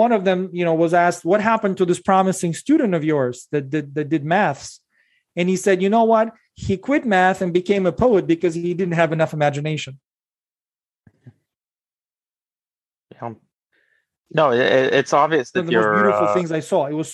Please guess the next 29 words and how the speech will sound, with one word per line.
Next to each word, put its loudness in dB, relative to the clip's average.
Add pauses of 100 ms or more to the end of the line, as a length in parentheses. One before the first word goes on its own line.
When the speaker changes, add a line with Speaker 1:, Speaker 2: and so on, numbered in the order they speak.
Speaker 1:
so 2 (160)
elegant. -2
Speaker 2:
yeah. -10 (1160)
Mm-hmm. -14 (840)
Speaker 1:
Yeah, 2
it 6
was -6
so 2
Speaker 2:
Yeah. 4
Speaker 1:
elegant. -2 (480)
And -2
I 4
was 0
like, 0
"Wow, 0
this -6
is -4
amazing. -2
This, -2
this -4
beautiful, 0 (120)
elegant 0
thing, -2
and 2
I 2
love 2
math, 2 (520)
holds 2
the -4